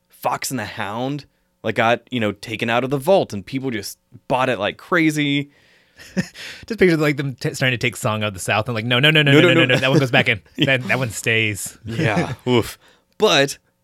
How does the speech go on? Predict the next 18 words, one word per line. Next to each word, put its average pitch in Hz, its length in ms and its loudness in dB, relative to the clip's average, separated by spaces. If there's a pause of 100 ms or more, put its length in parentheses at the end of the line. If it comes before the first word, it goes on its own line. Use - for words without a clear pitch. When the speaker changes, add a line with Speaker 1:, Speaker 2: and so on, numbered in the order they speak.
(180)
Speaker 1:
with 135 180 2
the 143 60 -2
new 135 140 2
Disney 123 320 0
Plus 190 440 -2
streaming 196 360 -2
service, 117 480 -2 (380)
it 208 80 2
is 226 100 4
now 226 140 0
twenty 220 240 0
nineteen, 180 640 -2 (280)
Speaker 2:
<laughs> - 280 -10
Speaker 1:
and 147 480 0
Disney 160 560 0 (320)
basically 190 360 2
announced 110 440 -4
that 107 200 -2